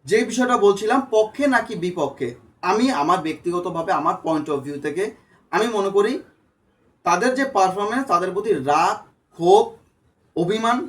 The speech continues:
থাকবে, এটাই স্বাভাবিক। সেই ক্ষোভের প্রকাশও আমরা করব, এটাই স্বাভাবিক।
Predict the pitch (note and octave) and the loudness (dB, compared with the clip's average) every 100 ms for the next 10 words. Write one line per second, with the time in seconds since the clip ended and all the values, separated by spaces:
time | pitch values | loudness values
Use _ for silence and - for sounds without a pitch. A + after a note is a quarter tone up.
0 | - E3+ F3+ F3 C4 - D3 F3 F3 D#3 | -10 -6 -6 -4 -6 -6 -6 -4 -4 -2
1 | E3 F3+ C4 - - _ - A3 A3+ - | -4 -2 -6 -8 -20 _ 0 2 2 2
2 | G3 A3+ C4+ C4+ - G#3+ A3 B3+ C4 - | 2 4 2 -2 -4 -4 -2 0 -2 2
3 | C#4+ A3 G#3 G#3 F3+ E3+ E3+ F#3 G3+ E3+ | 2 2 0 -2 -2 0 -2 0 -2 0
4 | D3 D3 | -2 -2